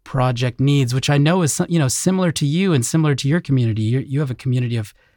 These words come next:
really flexible, talented people a-, around you, yourself included. So anyways, a bit of a long-winded answer to your question, but hopefully that gives a little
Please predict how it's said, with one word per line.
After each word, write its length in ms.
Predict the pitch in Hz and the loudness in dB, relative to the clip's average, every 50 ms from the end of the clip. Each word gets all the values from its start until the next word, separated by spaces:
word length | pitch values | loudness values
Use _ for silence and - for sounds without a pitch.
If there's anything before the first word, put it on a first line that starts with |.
| _ _ _ _ _ _ _ _ - | _ _ _ _ _ _ _ _ 0
really 260 | 139 143 139 131 117 | 0 2 2 2 0
flexible, 760 | - - - - 160 127 - - - 151 127 120 127 123 117 | -2 -4 -2 0 0 0 -2 -2 -2 -2 0 2 0 0 0
talented 540 | 117 - 135 127 120 131 123 - 120 107 - | 0 0 0 2 2 2 0 -2 -6 -6 -4
people 480 | - 139 139 - 123 107 104 104 - | -4 -4 -4 -2 -2 -2 -2 -2 -4
a-, 120 | - 127 - - | -8 -10 -8 -6
around 460 | 123 117 113 110 117 127 135 123 120 | -4 -4 -2 -2 0 0 0 0 0
you, 260 | 117 117 113 113 - | -2 -2 -2 -2 -4
yourself 460 | - 113 117 - - - 123 120 - | -6 -6 -6 -4 -2 -2 -2 -2 -2
included. 520 | 110 107 - - 147 147 143 131 104 95 - _ _ _ _ _ _ _ _ _ _ _ | -4 -6 -4 -2 -2 0 0 0 -2 -4 -8 _ _ _ _ _ _ _ _ _ _ _
So 260 | - - 151 139 139 | 0 2 2 2 2
anyways, 460 | - - 180 214 175 131 110 107 - - | 2 2 4 4 4 4 2 0 -2 -4
a 40 | 165 - - - | -8 -10 -2 -2
bit 100 | 208 208 | 0 2
of 60 | 180 | 2
a 40 | 160 | 4
long-winded 560 | 143 143 143 147 151 147 143 143 131 135 131 | 4 4 4 4 4 2 2 0 0 0 0
answer 300 | 135 135 135 - 143 135 | 0 0 0 -2 -4 -4
to 380 | - - - 135 131 123 123 | -4 -2 0 2 2 2 2
your 160 | 131 127 120 - | 0 -2 -4 -2
question, 400 | - 180 185 170 - 147 127 123 | 0 0 0 2 0 0 0 0
but 100 | 135 120 | 0 0
hopefully 300 | 151 185 - - 175 147 | 0 -2 -2 -4 -4 -2
that 180 | 139 127 117 | -2 -2 0
gives 220 | 120 135 127 113 120 | 0 -2 -2 -2 -2
a 40 | |
little 380 | 117 120 131 131 127 123 110 | -2 -2 0 0 0 -2 -2